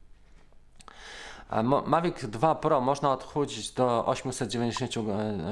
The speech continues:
dziewięciu gramów, zakładając śmigła Master Screw. Można pewnie zdjąć jeszcze jakieś elementy obudowy i wtedy będzie lżejszy, albo akumulator można by odchudzić. Takie rzeczy też są do zrobienia. Mhm.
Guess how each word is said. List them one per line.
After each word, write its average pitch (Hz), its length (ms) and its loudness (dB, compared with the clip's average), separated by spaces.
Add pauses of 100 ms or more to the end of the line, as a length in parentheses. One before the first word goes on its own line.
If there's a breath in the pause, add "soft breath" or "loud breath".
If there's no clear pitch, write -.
(200)
dziewięciu 107 340 -4
gramów, 120 260 0
zakładając 117 480 0
śmigła 113 580 2
Master 131 380 0
Screw. 151 380 0 (420 loud breath)
Można 220 320 4
pewnie 202 280 4
zdjąć 185 400 2
jeszcze 143 220 2
jakieś 120 240 0
elementy 117 440 2
obudowy 104 760 0 (640 loud breath)
i 120 160 -2
wtedy 113 300 -2
będzie 117 340 0
lżejszy, 120 640 2
albo 107 280 4
akumulator 123 920 2
można 107 340 -2
by 104 100 -2
odchudzić. 95 760 -6 (420 loud breath)
Takie - 220 -6
rzeczy 113 280 -2
też 117 160 0
są 101 240 -2
do 98 100 -4
zrobienia. 98 680 -6 (2500 soft breath)
Mhm. 117 340 -4